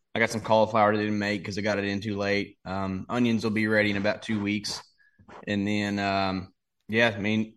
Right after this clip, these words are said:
uh, tomatoes are just a couple, like, a week or two from putting off. Squash is already putting off a little bit. Um, peppers are putting off. So it's rock and roll time here <laughs> for garden stuff.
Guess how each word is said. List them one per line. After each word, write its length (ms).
uh, 220
tomatoes 500
are 240
just 200
a 60
couple, 640
like, 140
a 60
week 320
or 40
two 220
from 160
putting 240
off. 300
Squash 380
is 80
already 200
putting 240
off 240
a 20
little 160
bit. 400
Um, 580
peppers 300
are 80
putting 200
off. 300
So 300
it's 160
rock 240
and 100
roll 220
time 300
here 260
<laughs> 320
for 160
garden 320
stuff. 320